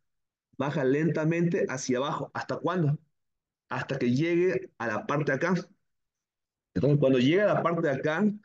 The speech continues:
el, lo que diría acá en la condición es lo siguiente, ¿no? Acá pongo la condición, ¿a qué es igual? La presión dos que voy a calcular acá, esta presión dos acá, debe ser acá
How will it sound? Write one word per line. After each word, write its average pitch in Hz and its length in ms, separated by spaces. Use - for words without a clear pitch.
el, 117 340
lo 117 180
que 120 100
diría 156 300
acá 165 380
en 131 160
la 123 200
condición 123 840
es 135 140
lo 135 100
siguiente, 143 420
¿no? 151 220
Acá 139 240
pongo 151 260
la 120 180
condición, 139 640
¿a 110 140
qué 143 80
es 156 100
igual? 156 420
La 123 260
presión 170 540
dos 165 440
que 113 120
voy 123 160
a 165 240
calcular 123 520
acá, 151 400
esta 156 380
presión 143 340
dos 151 160
acá, 156 340
debe 165 440
ser 170 260
acá 160 420